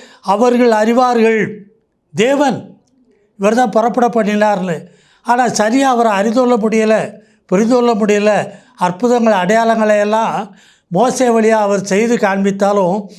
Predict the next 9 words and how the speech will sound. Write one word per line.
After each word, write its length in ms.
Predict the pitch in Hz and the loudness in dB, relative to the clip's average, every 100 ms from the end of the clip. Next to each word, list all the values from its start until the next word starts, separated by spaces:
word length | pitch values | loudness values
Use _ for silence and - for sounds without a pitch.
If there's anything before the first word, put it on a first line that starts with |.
| - _ | -20 _
அவரை 300 | - 214 240 190 | -4 0 2 2
முழுமையா 320 | 214 247 277 | 0 0 0
அறிய 380 | 262 208 220 233 | 0 0 0 0
முடியல. 480 | 226 214 202 190 - - _ _ | 0 0 0 -2 -4 -12 _ _
இதான் 240 | 190 240 262 | -2 -2 0
பழைய 240 | 233 240 | 0 0
ஏற்பாட்டு 500 | 240 240 220 196 - - _ | -2 -4 -4 -6 -8 -16 _
காலம். 540 | - 202 220 175 - - - - _ - | -2 0 0 -2 -4 -14 -20 -20 _ -4
அறிவார்கள், 680 | 196 214 202 147 156 226 | 0 0 0 0 2 0